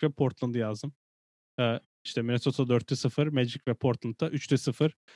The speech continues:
Dame'i çok övdük. E, işte sakatlıktan sonra bir anda hem Nurkic hem C J Oken takımı sırtladı dedik ama üç tane mağlubiyet arka arkaya Batı'da play'ini zorlayan bir takım için çok kritik.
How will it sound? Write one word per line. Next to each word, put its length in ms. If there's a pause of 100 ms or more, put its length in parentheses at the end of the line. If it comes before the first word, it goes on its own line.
(380)
Dame'i 280
çok 220
övdük. 420 (140)
E, 280 (280)
işte 160
sakatlıktan 680
sonra 360
bir 80
anda 380 (760)
hem 320
Nurkic 380
hem 100
C 160
J 200
Oken 200
takımı 320
sırtladı 520
dedik 260
ama 320 (200)
üç 200
tane 220
mağlubiyet 440
arka 280
arkaya 320
Batı'da 400
play'ini 440
zorlayan 460
bir 60
takım 280
için 320 (100)
çok 200
kritik. 480